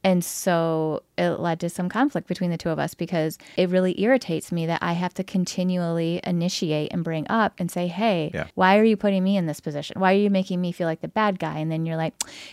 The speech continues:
Speaker 1: "That's your problem that you feel like the bad guy." <laughs> It's like, "Okay, fine, that part's fair." But also it's very frustrating to constantly be over here in this space
Speaker 2: Mm-hmm.
Speaker 1: alone. And of course the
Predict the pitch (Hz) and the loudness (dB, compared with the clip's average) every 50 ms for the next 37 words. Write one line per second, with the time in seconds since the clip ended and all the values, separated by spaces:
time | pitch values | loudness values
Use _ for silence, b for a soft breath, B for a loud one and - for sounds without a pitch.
0 | B B - - 196 - - 220 214 208 - 190 180 180 185 190 190 190 185 - | B B -4 -4 -4 -2 0 -2 0 0 0 0 0 0 0 0 0 0 0 -2
1 | - 185 185 - 190 180 180 - 185 180 190 185 175 175 180 - 85 - - - | -4 -4 -2 -2 -2 -2 -2 -2 -4 -2 0 0 0 -2 -2 -4 -4 -4 -2 -2
2 | - 226 - - - - - 285 254 - - - 220 208 - - 226 240 254 208 | -2 -2 -2 -4 -8 2 4 4 4 4 4 4 4 4 2 0 0 4 4 4
3 | 220 - 190 185 196 190 180 175 - - 220 226 220 - - - 185 160 160 185 | 4 4 2 2 4 4 2 0 0 0 -2 -2 -2 -4 -4 -2 0 0 2 0
4 | 226 B B B B B B B - - 233 - - 233 - - - - 214 - | -2 B B B B B B B 0 2 4 4 4 4 4 2 0 0 -2 -2
5 | - - 214 208 202 196 - 196 175 190 - - 185 175 170 170 170 - - - | -2 0 2 2 0 0 0 -2 -2 -2 -2 -2 -2 -2 -2 -2 -4 -6 -6 -6
6 | 170 160 175 - - - - 175 170 160 160 156 B B B B B B 202 190 | -4 -4 -4 -4 -4 -4 -2 -2 -2 -2 -4 -4 B B B B B B 2 2
7 | 180 - - 175 170 175 170 170 175 165 160 156 156 - 160 160 156 151 131 113 | 2 2 2 0 0 0 -2 -2 -2 -2 0 0 0 0 -2 -2 -2 -2 -2 -2
8 | - - 220 202 196 170 156 156 151 151 - - 233 240 233 214 208 - 226 - | -2 -2 -2 -2 -2 -2 -2 -2 -2 -2 0 2 4 4 4 4 2 0 -4 -2
9 | - 254 254 247 - - 226 | 0 0 0 0 0 0 0